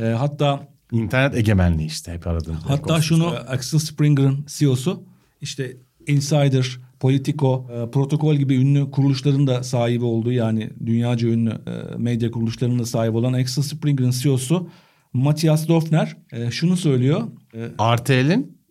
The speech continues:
Speaker 2: National Geographic'in ve Almanya Playboy'un da sahibi.
Speaker 1: Evet, Almanya'da zaten şeyler var. Dünyadaki, e, Amerika'daki etkisi olan şeyleri saydım.
Speaker 2: Hı hı.
Speaker 1: Diyor ki,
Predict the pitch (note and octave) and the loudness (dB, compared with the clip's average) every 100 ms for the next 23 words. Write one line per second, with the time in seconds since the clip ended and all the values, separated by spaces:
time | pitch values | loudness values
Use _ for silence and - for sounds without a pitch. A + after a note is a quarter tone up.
0 | _ G#2+ B2 - B2+ A#2 A2+ A2+ G#2 A2+ | _ 0 2 2 2 2 2 0 -2 -4
1 | F3 A3+ E3+ A2 B2+ B2 _ - G#2+ G#2+ | -4 -4 -4 -2 -2 -4 _ -2 0 2
2 | A2+ A#2 A2 F2 D#2+ D2+ - D#2+ - _ | 0 0 0 0 -2 -6 -10 -14 -18 _
3 | _ - D3 - C#3 C#3+ D#3 D3 C#3+ D3 | _ -4 -4 -2 -2 0 2 4 2 2
4 | C#3+ C3 A#2 A#2 B2+ F3 D#3+ D3 D3+ C#3+ | 2 0 -2 -2 -2 2 2 4 4 2
5 | C#3+ D3+ C#3 A2+ A#2 B2 C3+ C3+ C3+ C3+ | 2 0 -2 -2 -2 0 0 0 0 -2
6 | C3+ A#2+ - B2 A#2 A#2 - A#2 A#2 A#2 | -4 -8 -6 -2 -2 -4 -4 -2 -2 0
7 | F#2+ F2+ G2+ - - - - D3 G#3 A3 | 0 0 -2 -8 -20 -18 -14 -4 -2 -2
8 | G3+ C4 | -2 -4